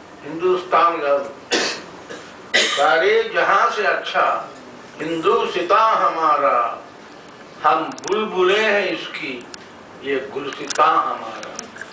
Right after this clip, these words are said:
मजहब नहीं सिखाता आपस में बैर रखना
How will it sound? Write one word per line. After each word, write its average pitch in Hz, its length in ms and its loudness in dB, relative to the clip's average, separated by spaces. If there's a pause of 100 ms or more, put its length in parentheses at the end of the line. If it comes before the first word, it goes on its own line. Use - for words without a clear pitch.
(1600)
मजहब - 460 4 (140)
नहीं 226 340 0
सिखाता 190 680 2 (1000)
आपस 180 360 4 (140)
में 185 200 0
बैर - 260 4 (100)
रखना - 440 2